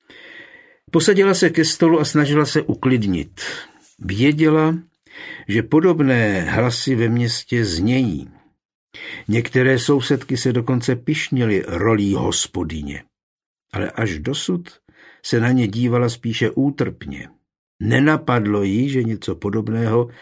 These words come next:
začne hlásat i její syn. Co však bylo horší, byla si téměř jistá, že něco takového by neřekl, pokud by si totéž nemyslel její manžel.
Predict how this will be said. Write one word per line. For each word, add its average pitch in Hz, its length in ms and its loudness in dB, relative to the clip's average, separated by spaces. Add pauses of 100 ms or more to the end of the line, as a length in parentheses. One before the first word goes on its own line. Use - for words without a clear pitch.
(260)
začne 107 320 0
hlásat 101 520 0
i 101 120 -4
její 90 300 -2
syn. 127 460 -4 (880)
Co 190 140 -2
však 175 220 0
bylo 170 240 4
horší, 151 540 0 (880)
byla 147 180 4
si 156 160 0
téměř 160 420 2
jistá, 123 880 -2 (360)
že 104 180 0
něco 151 340 2
takového 147 640 0
by 113 160 0
neřekl, 92 720 -2 (480)
pokud 156 400 0
by 156 160 0
si 151 500 0 (100)
totéž 131 640 -2
nemyslel 123 600 -2
její 101 380 -2
manžel. 62 560 -10